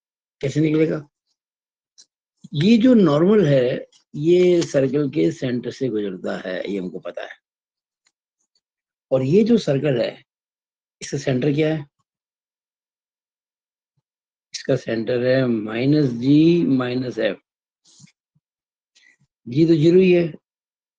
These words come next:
एफ है तीन बटा दो, तो minus एफ हो जाएगा माइनस तीन बटा दो। ठीक है, ये।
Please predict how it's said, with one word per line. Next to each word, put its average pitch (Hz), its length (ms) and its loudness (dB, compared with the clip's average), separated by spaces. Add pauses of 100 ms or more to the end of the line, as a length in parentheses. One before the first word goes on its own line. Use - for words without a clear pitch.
(1300)
एफ 190 240 -2
है 190 120 2
तीन 214 480 -2
बटा 180 180 4
दो, 143 260 0
तो 123 140 -8
minus 147 300 0
एफ 170 80 6
हो 156 100 6
जाएगा 156 260 4
माइनस 147 680 2 (100)
तीन 151 260 2
बटा 123 260 0
दो। 110 540 -6 (360)
ठीक 117 200 -8
है, 160 380 0 (560)
ये। - 120 -16